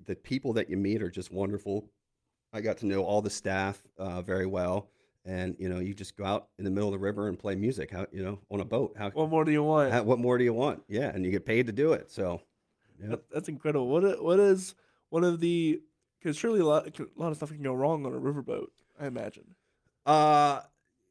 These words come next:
Speaker 1: yeah. Every once in a while, the sound system would drop out, or, you know, the, it, we'd lose electricity, or, or a rainstorm comes out of nowhere. So yeah, you just fight fo-, through adversity and you get it done.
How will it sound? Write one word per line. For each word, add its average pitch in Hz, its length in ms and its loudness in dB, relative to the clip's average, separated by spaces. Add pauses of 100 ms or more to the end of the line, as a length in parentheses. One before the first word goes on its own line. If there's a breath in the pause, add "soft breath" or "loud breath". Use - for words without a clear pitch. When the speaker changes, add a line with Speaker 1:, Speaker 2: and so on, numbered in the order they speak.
Speaker 1:
yeah. 165 400 4 (120)
Every 139 300 2
once 135 180 4
in 135 60 -4
a - 20 0
while, 127 220 4
the 113 180 4
sound 117 360 0
system 113 280 -2
would 104 100 0
drop 104 340 0
out, 101 340 2
or, 82 260 -4 (400)
you 101 80 -8
know, 85 180 -8
the, 85 140 -10 (280)
it, 87 180 -6
we'd 95 180 -4
lose 87 160 -2
electricity, 101 800 -4
or, 82 380 -8
or 90 240 -4
a 80 40 -6
rainstorm 98 580 -2
comes 98 260 -6
out 92 140 -4
of 80 60 -6
nowhere. 92 680 -2 (120)
So 92 300 -4
yeah, 135 300 -2
you 101 140 -6
just 104 220 -4 (480)
fight 104 240 -6
fo-, 101 180 -6 (100)
through 101 200 -4
adversity 98 600 -6
and 95 200 -8 (440)
you 95 80 -16
get 98 160 -6
it 95 80 -6
done. 117 220 -4